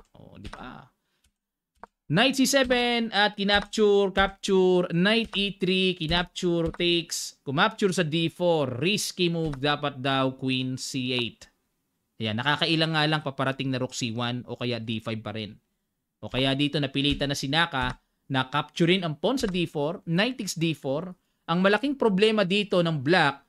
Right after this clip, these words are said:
hindi makapag-castling ng ganun-ganun lang kasi bitin ang pawn sa H six. Tapos may butas pa sa C six. Nag bishop C five,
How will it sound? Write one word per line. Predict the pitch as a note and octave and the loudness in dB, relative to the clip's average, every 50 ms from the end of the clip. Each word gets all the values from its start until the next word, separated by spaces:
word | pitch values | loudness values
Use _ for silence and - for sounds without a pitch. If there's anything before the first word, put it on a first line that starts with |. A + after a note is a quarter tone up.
| _ _ _ _ _ _ _ | _ _ _ _ _ _ _
hindi | E3+ F3 A#3 A#3+ A3+ | -2 -2 0 0 -2
makapag-castling | A3+ A3+ G#3+ A3 A3+ F#3+ - G#3+ F#3+ F3+ - - G#3 G3+ G3 F#3+ | -2 -4 -4 -4 -4 -2 2 2 2 2 2 0 -4 -4 -2 -2
ng | F#3+ F#3 F#3 F3 | -2 -2 0 0
ganun-ganun | F3 F3 F3+ F3 D#3+ E3 D#3 D#3+ D#3+ D#3 | 2 2 2 2 0 0 0 2 0 0
lang | F3+ G#3 F#3+ | 0 0 -2
kasi | E3 D#3+ - F#3 D#3 | -2 -2 -2 -2 -2
bitin | C#3+ D3+ D3 D#3+ D#3 C#3+ | -2 -2 -2 -2 -4 -2
ang | D#3 D3+ D3 | -4 -6 -4
pawn | - D3+ D3 C3+ | -2 -2 -2 -2
sa | - | -4
H | A#2+ C3 B2+ - | -6 -6 -6 -6
six. | F#3 F#3 F#3+ - - - - - _ _ _ _ _ _ _ _ _ _ | -8 -8 -8 -12 -14 -14 -16 -18 _ _ _ _ _ _ _ _ _ _
Tapos | B2 A#2+ - - G#3+ - - | -6 -6 -4 -4 -6 -4 -2
may | D3+ C#3 B2+ | -4 -4 -2
butas | B2 C3 C3 C3+ C3+ C#3 C3+ - | -2 -2 -4 -2 -2 -4 -6 -6
pa | - - C3+ | -8 -8 -6
sa | C3+ C3+ | -6 -4
C | - D3 C#3 C3 B2+ | -4 -2 -2 -2 -2
six. | - - C#4+ C#4 - - - - - _ - - - _ _ _ _ _ _ _ _ _ _ - | -2 -6 -6 -6 -10 -14 -16 -18 -18 _ -18 -18 -18 _ _ _ _ _ _ _ _ _ _ -2
Nag | D3+ D#3 D#3 | -2 0 2
bishop | D3+ F3 C#4+ C#4+ - F4 C4+ - | 4 4 4 4 2 0 -2 -2
C | - C#4 C4+ C4+ C4 | 0 0 0 0 0
five, | C4+ C#4 C#4 C4+ C4+ C4+ C4+ C4 A#3 | 0 0 0 2 2 2 0 -2 -4